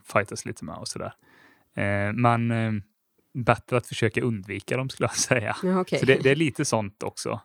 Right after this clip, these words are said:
Speaker 2: Ja.
Speaker 1: Eh, är det.
Speaker 2: Ja, men, eh, mysigt. Lite sagofeeling.
Speaker 1: Ja, det, det tycker jag du borde spela egentligen.
Speaker 2: Ja,
Speaker 1: Men nu
Speaker 2: men
Speaker 1: är pro-
Speaker 2: finns det till PlayStation fyra?
Speaker 1: Nej,
Speaker 2: För det är ju
Speaker 1: det
Speaker 2: det
Speaker 1: gör
Speaker 2: vi
Speaker 1: väl inte det,
Speaker 2: Mm.
Speaker 1: utan det är som sagt tvåan och trean man kan spela det på.
Speaker 2: Mm.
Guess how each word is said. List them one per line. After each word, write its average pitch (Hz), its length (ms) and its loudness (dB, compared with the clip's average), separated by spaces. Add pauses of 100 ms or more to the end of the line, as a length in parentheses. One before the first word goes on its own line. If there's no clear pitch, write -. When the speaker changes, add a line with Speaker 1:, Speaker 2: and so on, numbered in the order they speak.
(120)
Speaker 2:
Ja. 180 140 6 (580)
Speaker 1:
Eh, 104 440 -10 (100)
är 87 160 -8
det. 107 100 -12 (920)
Speaker 2:
Ja, 214 80 6
men, 226 320 6
eh, 214 160 4
mysigt. - 720 2
Lite 220 260 2
sagofeeling. 180 1160 2 (720)
Speaker 1:
Ja, 147 200 4 (240)
det, 123 180 6 (100)
det 123 140 2
tycker 220 220 -4
jag 190 100 -2
du 123 80 0
borde 110 200 -6
spela 98 520 -4
egentligen. - 300 2
Speaker 2:
Ja, 247 60 4
Speaker 1:
Men 262 180 0
nu 127 140 4
Speaker 2:
men 254 100 10
Speaker 1:
är 269 40 4
pro- 269 80 0
Speaker 2:
finns 269 300 2
det 202 120 4
till 311 120 0
PlayStation 262 540 0
fyra? 240 460 0
Speaker 1:
Nej, 170 220 8
Speaker 2:
För 160 60 0
det 156 60 6
är - 20 8
ju - 0 -
Speaker 1:
det 170 60 10
Speaker 2:
det 165 60 10
Speaker 1:
gör 160 60 6
Speaker 2:
vi 165 80 2
Speaker 1:
väl 170 40 4
inte 123 200 2
det, 107 60 6
Speaker 2:
Mm. 101 100 2
Speaker 1:
utan 131 260 2
det 143 80 4
är 127 60 2
som 127 180 -2
sagt 113 160 -2
tvåan 104 560 0
och - 260 -6
trean 139 840 -2
man 151 100 -2
kan 147 120 0
spela 107 360 2
det - 80 -6
på. - 180 -4
Speaker 2:
Mm. 185 380 -4